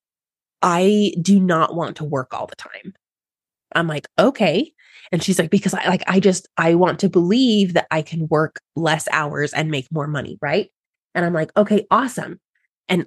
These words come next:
I'm making a mental note, like, "So your brand is about reaching your goals with ease." Okay, that resonates with me, right? Like, I bet that would resonate with her, I, with her ideal client as well. So you're gonna go through this list of what you don't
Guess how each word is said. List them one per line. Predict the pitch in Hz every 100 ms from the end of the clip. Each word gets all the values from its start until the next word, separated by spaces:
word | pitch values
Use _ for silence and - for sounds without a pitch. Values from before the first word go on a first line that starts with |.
| -
I'm | 180 165
making | 160 180
a | 160
mental | 151 147 160
note, | 151 135
like, | 143 -
"So | - 165
your | 160 190 208
brand | 185 196 208 190 156 151 151 _ _
is | 175 160
about | 156 156 147 165
reaching | 190 175 160
your | 143 147
goals | 139 131 -
with | 110 -
ease." | 120 - - - - _ _ _ _ _ _ _ _ _ _ _
Okay, | 233 214 147 233 262 _ -
that | 180 208
resonates | 226 196 185 180
with | 196 -
me, | 214 240 233
right? | 196 175 254
Like, | 190 - - _ _ _ _ -
I | 214
bet | 214 208
that | 196
would | 190
resonate | 196 190 170
with | - -
her, | 240
I, | 170 175 _
with | 196 185
her | 202 208
ideal | 180 170 160
client | - 160 -
as | 160
well. | 190 - - _ _ _ _ _ _ _
So | - 185
you're | 180
gonna | 214
go | 226 247
through | 254
this | 233 226
list | 190 190
of | 170 - _ _ _ _ _ -
what | 185 214 -
you | 220 214
don't | - 160 151 - -